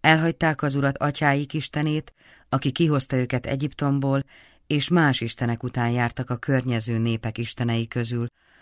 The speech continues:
Azokat imádták, és így ingerelték az Urat. De amikor elhagyták az Urat,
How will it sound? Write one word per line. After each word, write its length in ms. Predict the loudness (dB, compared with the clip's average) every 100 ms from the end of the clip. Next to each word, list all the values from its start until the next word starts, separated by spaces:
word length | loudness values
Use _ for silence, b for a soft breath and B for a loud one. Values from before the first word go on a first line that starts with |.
| b b
Azokat 460 | 2 2 2 0
imádták, 600 | 2 2 2 0 -2 -2 b b b b
és 220 | 0 2
így 200 | 2 0
ingerelték 720 | 2 2 2 0 -2 -2 -4 -4
az 120 | -6
Urat. 460 | -4 -6 -6 -14 _ _ b b b
De 220 | 4 6
amikor 380 | 6 4 2 2
elhagyták 640 | 4 4 2 0 -2 -2
az 120 | -2 -2
Urat, 460 | -2 -2 -6 -16